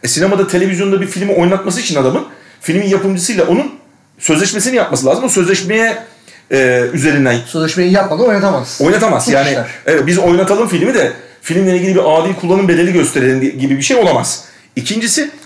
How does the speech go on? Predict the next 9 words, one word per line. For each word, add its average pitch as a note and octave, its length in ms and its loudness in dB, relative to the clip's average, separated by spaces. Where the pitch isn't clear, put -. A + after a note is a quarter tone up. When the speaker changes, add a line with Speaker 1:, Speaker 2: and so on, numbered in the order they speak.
Speaker 1:
e, C3 120 0
dolayısıyla G3 440 0
sinemadaki G#3+ 680 -4
kontratlar F3+ 600 -2
da C4+ 80 0
şöyle A#3+ 220 0
yapılan D3+ 280 0
kontratlar. A#2+ 460 0
Yani D3 280 0